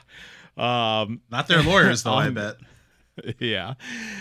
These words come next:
Speaker 1: On December twenty-first of twenty twelve, uh, Four Kids Entertainment was renamed to Four Licensing Corporation, though a final rebrand was not enough to save Four Kids. On December twenty-first of twenty sixteen,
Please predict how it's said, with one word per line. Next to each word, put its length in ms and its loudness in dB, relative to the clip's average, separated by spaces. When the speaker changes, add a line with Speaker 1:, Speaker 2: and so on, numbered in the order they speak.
Speaker 1:
On 220 -4
December 460 -4
twenty-first 680 -4
of 100 -8
twenty 300 -6
twelve, 640 -6
uh, 260 -2
Four 240 -4
Kids 240 -4
Entertainment 680 -6
was 280 -8
renamed 360 -8
to 120 -12
Four 280 -6
Licensing 680 -12
Corporation, 880 -10
though 100 -2
a 40 -4
final 320 0
rebrand 480 -2
was 160 -6
not 160 -4
enough 260 -6
to 120 -14
save 260 -12
Four 220 -12
Kids. 520 -12
On 140 -6
December 320 -2
twenty-first 640 -8
of 140 -10
twenty 260 -10
sixteen, 640 -12